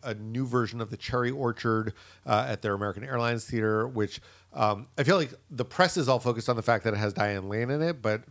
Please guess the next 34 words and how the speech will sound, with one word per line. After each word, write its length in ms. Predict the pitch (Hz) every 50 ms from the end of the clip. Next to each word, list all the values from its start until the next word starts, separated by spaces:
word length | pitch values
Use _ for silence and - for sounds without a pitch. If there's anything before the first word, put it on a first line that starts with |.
| -
for 320 | - - 113 110 113 123 - -
us, 260 | 123 113 113 110 - -
I 120 | - 120
think 300 | - - 113 101 92 -
the 120 | 120 113
appeal 300 | 110 - - 117 110 107
is 80 | 101 92
that 120 | 107 104
it's 140 | 101 92 -
a 60 | 104
new 160 | 104 104 107 98
version 260 | 107 110 95 104 104
by 120 | 101 92
Stephen 320 | - - 101 92 90 85 82
Karam. 420 | - 101 92 98 113 143 160 160 - - - - - - - _ _ -
Um, 420 | - 120 110 104 98 92 90 107 - _ _ _ _ _ _ _ _ _ _ _ _ - 180
and, 300 | 180 160 151 143 170 - - 165 185 - -
and 380 | 208 175 156 147 120 110 - _
beyond 640 | 151 151 147 143 139 147 160 170 170 170 156 123
Diane 300 | 131 117 110 110 110 107
Lane, 220 | 113 117 113 104
it's 120 | 98 90 -
actually 300 | 143 143 - - 113 98
an 60 | 92
incredible 720 | 101 98 - - - - - 147 156 165 165 143 113 107
cast 380 | 92 - - 101 95 90 - -
of 80 | 95 -
people. 300 | - 104 - 101 101 87
Joel 300 | 87 - 104 95 95 87
Grey, 380 | - 156 170 165 156 143 131
Chuck 320 | 127 - - 101 95 - _
Cooper, 360 | - - 170 131 - 113 104
John 320 | 85 101 95 90 92 95 92
Glover, 520 | - 135 160 156 143 127 117 107 110